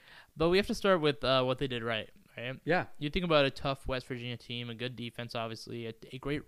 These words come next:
Speaker 1: offensive rebounding team
Speaker 2: Mm-hmm.
Speaker 1: and a very different grind out style than this norm-, Oklahoma State guard-centric, faster team,
Speaker 2: Mm-hmm.
Speaker 1: right? And you lo-, lose Oscar Tshiebwe and you lose some of that element. Derek Culver's still some of that same mold, but he's playing that inside, and you got four perimeter players.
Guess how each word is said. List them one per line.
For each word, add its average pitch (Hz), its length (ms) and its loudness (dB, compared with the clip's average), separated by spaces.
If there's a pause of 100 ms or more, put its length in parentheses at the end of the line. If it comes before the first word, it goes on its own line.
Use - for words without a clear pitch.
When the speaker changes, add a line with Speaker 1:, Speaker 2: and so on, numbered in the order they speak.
(280)
Speaker 1:
offensive 123 420 -8
rebounding 117 400 -8
team 139 400 -6
Speaker 2:
Mm-hmm. 117 160 -8 (280)
Speaker 1:
and 139 140 -4
a 131 40 -2
very 147 260 2
different 127 440 -6
grind 117 280 -2
out 113 160 -4
style 110 380 -2
than 110 220 -12
this 110 340 -10
norm-, 120 260 -8
Oklahoma 120 360 -6
State 117 260 -10
guard-centric, 117 580 -6 (560)
faster 113 400 -6
team, 185 260 -6
Speaker 2:
Mm-hmm. 117 80 -6
Speaker 1:
right? 143 220 -6 (1120)
And 143 100 -2
you 139 100 0
lo-, 180 260 6
lose 170 300 2
Oscar 139 300 0
Tshiebwe 120 440 -6
and 117 100 -6
you 120 80 -6
lose 143 200 -4
some 123 100 -6
of 120 80 -6
that 113 120 -4
element. 113 320 -8 (280)
Derek 151 220 0
Culver's 139 320 -2
still 127 300 -4
some 127 260 -6
of 127 60 -4
that 127 140 -2
same 127 200 -6
mold, 120 320 -6 (260)
but 131 100 -8
he's 147 160 -4
playing 147 180 -2
that 139 120 0
inside, 135 280 -2
and 113 100 -8
you 117 80 -4
got 123 160 -4
four 123 160 -4
perimeter 117 280 -6
players. 123 420 -4